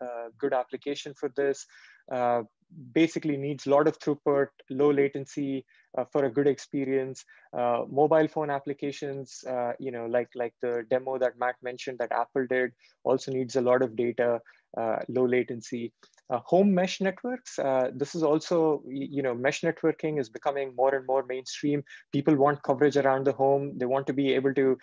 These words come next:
you know, do their, uh, you know, uh, work or, you know, play from anywhere, and having good, reliable, you know, uh,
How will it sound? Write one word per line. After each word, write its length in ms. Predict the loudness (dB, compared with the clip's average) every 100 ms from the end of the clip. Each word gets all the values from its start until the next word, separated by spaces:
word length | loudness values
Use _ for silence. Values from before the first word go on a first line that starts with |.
| -8 -6
you 60 |
know, 160 | -2 -2
do 220 | 0 0
their, 380 | 4 6 6 4 -2 -4
uh, 240 | -2 -4 -4
you 140 | -6 -6
know, 240 | -6 -6 -4
uh, 140 | -4 -4 _
work 360 | 4 4 4 -2 -20 _
or, 300 | -2 0 0 -4
you 60 | -8
know, 240 | -6 -6 -10 -20 _ _
play 200 | 0 2
from 320 | 2 -2 -4 -4
anywhere, 640 | -8 -6 0 4 4 4 0
and 240 | -6 -6
having 360 | -4 -4 -4 -2
good, 200 | 0 0
reliable, 540 | 2 2 2 2 0 -2 _ _ -8
you 60 |
know, 120 | -6 -6 _ -10
uh, 120 | -10